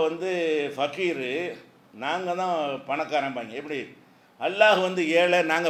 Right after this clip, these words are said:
பணக்காரங்களா இருக்கிறோம். எதுக்குன்னு கேட்டா, அல்லாஹ்வுக்கா கொடுங்க, அல்லாஹ்வுக்கு கடன் கொடுங்க, இந்த மாதிரியா இஸ்லாம் அந்த போதனையை சொல்லும் பொழுது கிண்டல் பண்ற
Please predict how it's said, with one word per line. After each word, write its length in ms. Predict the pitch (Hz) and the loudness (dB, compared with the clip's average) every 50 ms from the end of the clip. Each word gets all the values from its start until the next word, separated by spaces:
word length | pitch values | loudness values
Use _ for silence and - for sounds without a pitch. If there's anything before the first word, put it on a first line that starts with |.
| 143 147 | 0 0
பணக்காரங்களா 540 | 160 175 180 190 175 165 160 160 151 147 143 | 0 2 4 6 6 6 4 4 4 4 4
இருக்கிறோம். 420 | 139 135 123 131 135 143 147 143 127 - - - - - _ _ _ - | 2 0 -2 -2 -2 0 0 0 -2 -4 -8 -16 -20 -20 _ _ _ 0
எதுக்குன்னு 400 | 185 220 233 185 202 190 175 147 151 | 2 2 2 2 0 0 2 2 2
கேட்டா, 240 | 139 135 139 143 165 202 208 196 - - - - - - _ _ - - | 2 4 8 8 10 10 10 8 4 2 -4 -14 -20 -20 _ _ -6 -2
அல்லாஹ்வுக்கா 380 | 180 190 196 190 190 185 185 175 156 147 | 4 6 6 6 6 6 4 4 4 2
கொடுங்க, 260 | 170 165 160 160 156 156 156 147 131 - - - - - | -2 -2 0 2 2 2 2 2 0 -2 -8 -10 -8 -4
அல்லாஹ்வுக்கு 360 | 175 196 196 190 175 156 143 | 0 2 4 4 4 2 2
கடன் 220 | 160 165 175 170 165 | 2 2 2 2 0
கொடுங்க, 240 | 160 156 151 165 160 156 151 - - 165 185 | -2 -2 0 2 4 4 4 2 -2 -6 -4
இந்த 140 | 185 185 180 196 | -2 -2 0 2
மாதிரியா 300 | 202 208 202 190 190 190 180 175 | 2 2 2 4 4 2 2 2
இஸ்லாம் 340 | - 175 180 185 175 170 165 | 0 0 0 0 0 0 0
அந்த 100 | 160 160 143 139 | -4 -4 -2 0
போதனையை 320 | 165 170 175 165 165 156 147 135 | 0 0 0 -2 -4 -6 -6 -8
சொல்லும் 220 | 151 147 151 147 143 | -8 -8 -8 -8 -8
பொழுது 220 | 147 160 196 247 233 190 - - - - - - | -6 -4 -2 0 0 -2 -2 -6 -12 -20 -12 -10
கிண்டல் 300 | 233 269 262 247 226 185 | -4 0 0 0 0 0
பண்ற 180 | 190 175 175 | -2 -4 -2